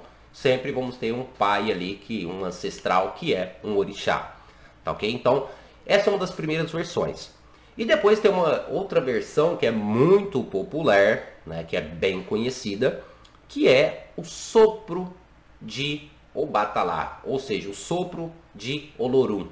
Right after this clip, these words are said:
o sopro do Pai Maior. Como assim? Nosso Pai Maior, ele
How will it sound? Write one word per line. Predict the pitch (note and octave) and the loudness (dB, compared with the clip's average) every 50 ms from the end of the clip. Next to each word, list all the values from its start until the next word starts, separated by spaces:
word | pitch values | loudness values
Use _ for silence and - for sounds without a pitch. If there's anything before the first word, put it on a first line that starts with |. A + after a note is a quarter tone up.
| - - - | -14 -16 -14
o | - | -14
sopro | - - - G#3+ G#3 G3+ G#3 D#3+ C#3+ | -12 0 4 4 4 4 2 -2 -4
do | A#2+ F#2+ | -4 -2
Pai | - - F#2+ F#2+ | 0 2 2 2
Maior. | F2 E2+ D#2 D2 C#2+ C2 G#1+ - - - - - - - _ _ _ _ _ _ _ | 2 0 -2 -2 -4 -4 -6 -8 -10 -16 -20 -20 -20 -20 _ _ _ _ _ _ _
Como | - D#3 D3 C3+ | 0 2 2 2
assim? | - - - G2+ D#2+ C2+ - - - - - - _ _ _ - - - - - - - - - - - - - - - - - - - - - _ _ _ _ _ _ _ - - - - _ _ _ - | 0 -2 -4 -6 -8 -8 -10 -16 -20 -20 -20 -20 _ _ _ -20 -20 -20 -20 -20 -20 -20 -20 -20 -20 -20 -20 -20 -20 -20 -20 -20 -20 -20 -20 -20 _ _ _ _ _ _ _ -20 -20 -20 -20 _ _ _ 0
Nosso | - - G3 G3 - F3+ | 4 4 4 4 4 2
Pai | - C3+ B2+ B2+ | 4 6 6 6
Maior, | B2+ C#3+ D3 D3 B2 A#2+ A#2+ C3+ D#3+ - - - - - - - - - - _ - - - | 6 6 6 6 8 6 6 6 4 0 -6 -16 -20 -20 -20 -20 -20 -20 -20 _ -20 -12 -8
ele | A2+ A#2+ B2 A#2+ A2+ C3 C3 C3 C3 B2+ B2+ A#2+ A2+ G#2 G2+ F#2 F2+ F2 E2 | -4 -4 -2 -2 -2 0 0 0 2 2 2 2 2 2 2 0 0 -4 -6